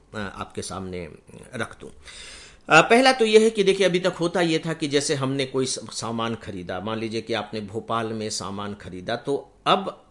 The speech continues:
आप चाहे भले ही, अ, दिल्ली के रहने वाले हैं, तो अगर उस सामान में कुछ गड़बड़ी होती है और आपको लगता है कि आपके साथ चीटिंग की गई है, तो अब आप उसकी report, जो भी case मामला दर्ज करना है, वो आप भोपाल में कर सकते हैं।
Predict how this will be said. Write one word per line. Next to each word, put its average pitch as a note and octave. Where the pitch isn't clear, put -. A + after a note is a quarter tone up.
आप D#3+
चाहे D3+
भले B2+
ही, D3+
अ, A#2
दिल्ली C3+
के C#3+
रहने A#2
वाले A2
हैं, C#3+
तो D3
अगर D#3
उस E3
सामान C#3+
में D3+
कुछ B2+
गड़बड़ी A#2
होती A2+
है A#2
और A#2
आपको A2
लगता A2
है B2
कि A#2+
आपके A2
साथ G#2
चीटिंग A#2
की A2
गई G2
है, B2
तो A3
अब F3+
आप F3
उसकी F#3+
report, D3+
जो C#3+
भी D#3+
case D3+
मामला C#3
दर्ज C#3
करना C3
है, E3
वो F3+
आप E3+
भोपाल E3+
में F3+
कर G2+
सकते -
हैं। -